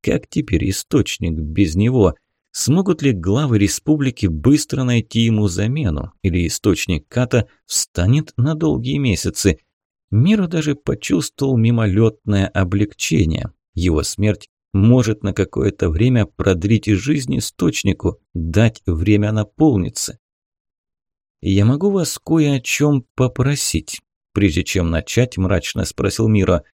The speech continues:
"Говори", небрежно сказал Зунар. "Убейте меня быстро".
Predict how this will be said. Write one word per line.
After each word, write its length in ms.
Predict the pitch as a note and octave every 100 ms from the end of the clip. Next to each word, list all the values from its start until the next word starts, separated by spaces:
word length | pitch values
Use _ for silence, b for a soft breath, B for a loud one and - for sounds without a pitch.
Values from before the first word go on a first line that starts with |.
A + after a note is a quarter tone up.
| _ _ -
"Говори", 800 | E2 E2 G#2 A#2 D#3 A#2+ - - _ -
небрежно 680 | F#2 G2+ G2 G2 F2 - E2+
сказал 420 | - G2 F#2 F2
Зунар. 420 | G#2 F#2+ E2+ E2 - _ _ _ _
"Убейте 680 | - A2 F2+ G2 F3 - -
меня 340 | F2+ F#2+ A#2+ A2
быстро". 680 | G2 B2 A#2+ - - -